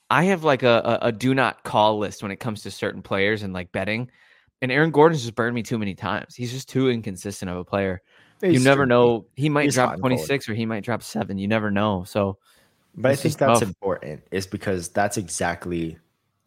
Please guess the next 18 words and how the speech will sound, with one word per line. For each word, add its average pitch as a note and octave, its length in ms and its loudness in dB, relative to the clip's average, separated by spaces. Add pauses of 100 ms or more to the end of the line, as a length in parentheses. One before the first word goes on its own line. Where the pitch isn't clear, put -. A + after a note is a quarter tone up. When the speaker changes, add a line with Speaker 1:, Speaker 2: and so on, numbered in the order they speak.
Speaker 2:
kind G#2 240 -2
of F2+ 80 -2
what F2 120 -2
I E2 100 -2
feel F#2 180 -2
with E2+ 140 -4
these D#2+ 180 -8
Heat F2+ 220 -6
players, G2 380 -2
is F2 180 -6
that F2 140 -4
they G2+ 100 -2
have G2+ 320 -4
these F#2+ 180 -4
ancillary E2+ 480 -6
guys E2 360 -6
that - 260 -8
can G2+ 600 -4